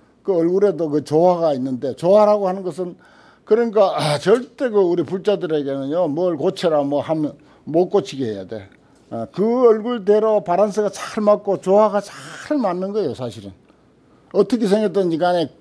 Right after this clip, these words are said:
그 모습대로 조화를 잘 이루고 있어. 어. 거기다 괜히 또 고쳐갖고, 아, 조화를 깨뜨릴 게 없다고요. 음. 그 불담난이라고 하는 것이 그겁니다.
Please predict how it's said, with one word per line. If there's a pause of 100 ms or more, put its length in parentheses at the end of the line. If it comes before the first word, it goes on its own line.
(100)
그
모습대로
조화를
잘
이루고
있어. (240)
어. (680)
거기다
괜히
또
고쳐갖고,
아,
조화를
깨뜨릴 (240)
게
없다고요. (160)
음. (3000)
그
불담난이라고
하는
것이
그겁니다.